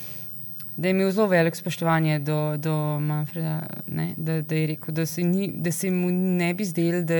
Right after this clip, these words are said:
da, mislim, tako preden je z njim sodeloval, da, da ni imel tega,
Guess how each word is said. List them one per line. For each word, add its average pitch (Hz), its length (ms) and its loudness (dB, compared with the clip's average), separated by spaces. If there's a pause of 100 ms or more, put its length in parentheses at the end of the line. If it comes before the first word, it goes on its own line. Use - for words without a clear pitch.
(140)
da, 156 180 -2 (380)
mislim, 180 240 0
tako 190 140 -4
preden 202 420 0
je 175 100 2
z 165 60 0
njim 180 120 2
sodeloval, 160 460 0
da, 156 160 0
da 151 200 -2
ni 165 100 4
imel 180 200 2
tega, 165 360 0